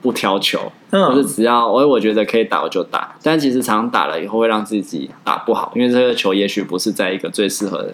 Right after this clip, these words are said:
Speaker 1: 击球的时机点跟位置。
Speaker 2: 对。
Speaker 1: 对，可是我好像就忍不住会，会去想要把握这个可以触碰到的机会。
Speaker 2: <laughs> 嗯。
Speaker 1: 那，但有些人他就是可以很能够等待，他就是能够等待到他要的球他才打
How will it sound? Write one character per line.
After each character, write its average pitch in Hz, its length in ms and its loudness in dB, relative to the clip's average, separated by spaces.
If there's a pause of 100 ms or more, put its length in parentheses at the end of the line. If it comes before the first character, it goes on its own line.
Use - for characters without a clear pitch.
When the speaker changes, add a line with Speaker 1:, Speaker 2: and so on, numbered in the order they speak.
(180)
Speaker 1:
击 101 140 -2
球 92 180 -2
的 80 200 -4
时 - 180 0
机 113 220 0
点 104 200 -2
跟 98 200 -2
位 104 160 2
置。 - 280 -4 (240)
Speaker 2:
对。 135 260 0
Speaker 1:
对， 123 140 2
可 123 120 2
是 131 100 2
我 135 140 4
好 95 160 0
像 127 340 0 (380)
就 156 320 4
忍 117 260 2
不 110 100 2
住 127 240 2
会， 117 400 2 (120)
会 139 120 4
去 135 220 4 (280)
想 - 120 0
要 113 160 2
把 107 180 0
握 117 160 2
这 117 140 0
个 107 100 2
可 104 160 -2
以 101 80 2
触 113 160 -2
碰 104 180 0
到 95 120 0
的 69 100 -4
机 - 240 -8
会。 80 240 -4 (100)
Speaker 2:
<laughs> - 100 -8
嗯。 196 160 4
Speaker 1:
那， 147 180 2
但 175 180 2
有 113 120 2
些 135 140 4
人 117 80 0
他 113 100 -2
就 127 100 0
是 120 140 0
可 110 120 0
以 98 60 2
很 98 140 0
能 95 120 0
够 107 120 2
等 - 160 -4 (120)
待， 73 240 -4 (200)
他 131 120 -2
就 135 120 2
是 135 100 0
能 110 140 2
够 113 120 2
等 76 180 -4
待 95 180 0
到 98 200 0
他 90 340 -2 (140)
要 156 160 4
的 104 120 0
球 - 160 -4
他 95 120 -2
才 80 180 -6
打 - 260 -8